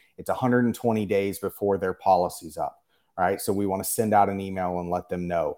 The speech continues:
"Hey, here's potential changes. Hey, have you been thinking about this type of insurance? Do you wanna add it?" Ninety days hits, another thing happens, right? And along the way, if they're interacting with that email by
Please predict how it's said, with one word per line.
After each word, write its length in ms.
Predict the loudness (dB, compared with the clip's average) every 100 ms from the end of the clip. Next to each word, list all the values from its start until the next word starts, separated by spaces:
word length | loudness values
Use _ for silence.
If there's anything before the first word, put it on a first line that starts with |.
| -4
"Hey, 180 | -4 -2
here's 240 | -4 -6
potential 400 | -8 -8 -6 -4
changes. 580 | 2 4 6 6 4 2
Hey, 140 | -2
have 140 | 0 -2
you 80 |
been 180 | -4 -6
thinking 380 | -6 -6 -6 -2
about 320 | 4 4 4 0 _ _
this 220 | 4 4 10
type 240 | 10 10
of 120 | 8
insurance? 600 | 6 4 4 4 4 0 -4
Do 80 |
you 60 | -4
wanna 180 | -2 -2
add 240 | 2 4 6
it?" 160 | 4 0 _ _ 4
Ninety 380 | 6 8 6 8
days 320 | 8 8 6
hits, 300 | 6 6 4
another 340 | 0 2 2
thing 200 | 0 -6
happens, 400 | -4 -6 -8 -6
right? 260 | 0 0 -2 -8 _
And 100 | 2
along 460 | 6 10 10 10 8
the 80 | 6
way, 480 | 8 6 4 0 -8 _
if 140 | -2 2
they're 180 | 2 2
interacting 640 | 2 6 6 4 2 2
with 140 | 4
that 180 | 4 4
email 500 | 2 -2 0 0 -2 -2
by 140 | -4